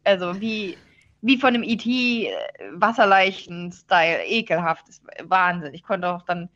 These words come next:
zwei Tage nicht mehr gehen, weil es war übel. Ich hab sowas noch nicht erlebt. Zwischen jeder Zehe war eine Blase, unterm Fuß waren Blasen, also die Fuß-, äh, die Schuhe waren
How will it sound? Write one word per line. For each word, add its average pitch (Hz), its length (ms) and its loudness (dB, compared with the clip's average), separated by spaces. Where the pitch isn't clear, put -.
zwei 196 200 2
Tage 190 320 0
nicht 185 140 -6
mehr 175 100 -4
gehen, 190 300 0
weil 180 160 4
es 180 140 -14
war 170 180 2
übel. 208 240 -2
Ich - 120 -6
hab 196 120 -8
sowas 208 160 -6
noch 202 80 -10
nicht 208 100 -8
erlebt. 208 340 -4
Zwischen 196 260 -8
jeder 247 420 2
Zehe 240 560 2
war 208 60 4
eine 208 160 2
Blase, 208 400 2
unterm 233 480 -4
Fuß 269 260 -4
waren 220 200 4
Blasen, 208 380 2
also 196 140 -8
die 202 120 -10
Fuß-, 220 380 -12
äh, 196 100 -10
die 185 480 -10
Schuhe 240 400 -2
waren 190 360 2